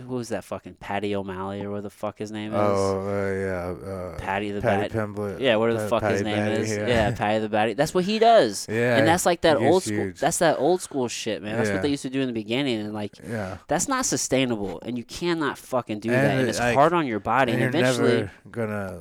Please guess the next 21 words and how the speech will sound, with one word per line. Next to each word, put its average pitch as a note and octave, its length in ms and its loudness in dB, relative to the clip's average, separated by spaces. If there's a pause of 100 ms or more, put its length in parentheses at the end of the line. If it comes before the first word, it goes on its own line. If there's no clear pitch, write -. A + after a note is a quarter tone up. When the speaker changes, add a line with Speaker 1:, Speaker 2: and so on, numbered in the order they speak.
Speaker 2:
like, G2+ 180 -10
you're A2 100 -8
never A2 220 -6
gonna G2+ 220 -6
perform G#2+ 460 -12
like G2 200 -10
you F2+ 80 -14
should. G2 540 -10
Speaker 1:
No, F3+ 260 0
and D#3+ 120 -4
eventually F3+ 460 0
your D3+ 160 2
body C#3+ 280 0
won't C#3+ 180 -2
be C#3+ 60 2
able C3+ 120 4
to C3+ 60 -2
make C3+ 160 -4
the A2+ 80 -8
cut D#3+ 280 -2
anymore. F#2+ 440 -10